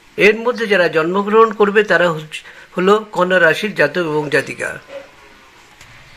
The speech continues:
কন্যা রাশির জাতক জাতিকাদের কিছু উপায়।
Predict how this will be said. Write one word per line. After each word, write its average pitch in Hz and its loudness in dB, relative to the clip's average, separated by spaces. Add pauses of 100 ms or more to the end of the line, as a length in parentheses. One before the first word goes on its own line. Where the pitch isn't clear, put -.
(1600)
কন্যা 202 4
রাশির 202 -2
জাতক 165 0
জাতিকাদের 185 -2
কিছু 202 -4
উপায়। 123 -8